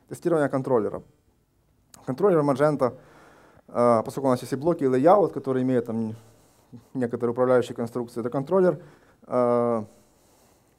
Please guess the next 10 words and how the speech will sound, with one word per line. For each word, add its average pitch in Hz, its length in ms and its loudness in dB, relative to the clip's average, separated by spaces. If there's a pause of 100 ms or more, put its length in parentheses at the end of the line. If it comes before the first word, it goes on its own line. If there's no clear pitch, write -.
не 139 100 -4
всегда 143 440 4 (180)
несет 131 200 -6
смысловую 123 420 -4
нагрузку. 113 500 -6 (300)
Тем 143 120 -6
не 156 60 -6
менее, 175 340 0
иногда 139 280 0
контроллеры, 139 600 2